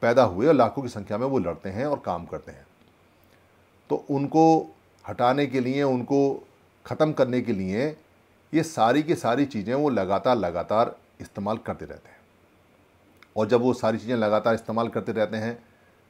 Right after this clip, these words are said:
तो ये सभ्यताएं और ये जो कल्चर हैं, ये ख़त्म हो जाती हैं, इनका पता भी नहीं चलता।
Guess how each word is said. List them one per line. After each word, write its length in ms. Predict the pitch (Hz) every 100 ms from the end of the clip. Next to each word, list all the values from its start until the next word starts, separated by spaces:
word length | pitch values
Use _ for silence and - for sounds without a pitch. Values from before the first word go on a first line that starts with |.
| _ -
तो 60 |
ये 140 | 135 131
सभ्यताएं 720 | - 95 107 117 117 127 139
और 240 | - 113
ये 100 | 110
जो 100 | 113
कल्चर 420 | 113 98 95 117
हैं, 240 | 98 117 135
ये 400 | 107 123 143 - -
ख़त्म 260 | - 123 113
हो 120 | 85
जाती 300 | 82 78 92
हैं, 300 | 107 135 -
इनका 240 | 107 135
पता 300 | 127 117 107
भी 60 | 95
नहीं 100 | 80
चलता। 380 | 76 - -